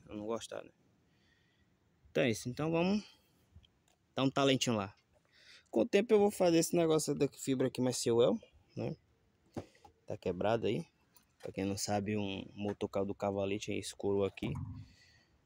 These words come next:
Ele tava quietinho, aí Juninho tava no canto assim, aí eu tinha um cepo, o cepo acho que já tava podre, aí com o tempo o motor do B sete tá, virou. Aí pegou a, a quina do,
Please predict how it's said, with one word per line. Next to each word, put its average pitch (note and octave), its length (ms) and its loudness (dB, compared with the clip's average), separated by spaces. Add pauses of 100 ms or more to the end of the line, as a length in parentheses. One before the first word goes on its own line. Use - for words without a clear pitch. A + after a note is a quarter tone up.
(640)
Ele F#2+ 220 -8
tava G2 380 -4
quietinho, A2 340 -6
aí A#2 80 0
Juninho A2+ 240 -2
tava G#2+ 220 -6
no G#2+ 80 -4
canto G#2 280 -8
assim, - 220 -8
aí A#2 160 -4
eu G2+ 200 -8 (380)
tinha B2 160 -2
um G#2+ 40 -2
cepo, - 480 -4
o - 20 -14
cepo - 260 -6
acho A2+ 120 -4
que - 40 -8
já A2 100 -4
tava A2 220 0
podre, A2+ 380 -4
aí A2 60 -4
com A#2 180 -6
o A2 40 -4
tempo A2 580 -10 (840)
o G2+ 80 -4
motor G2 500 -2 (600)
do G2 80 -8
B G2+ 160 -4
sete - 400 -4 (580)
tá, A#2 220 0
virou. G#2 360 -4 (760)
Aí G2+ 120 -4
pegou A2+ 360 0
a, G2 360 2 (180)
a G2+ 100 -4
quina A2 420 2
do, G2+ 440 -2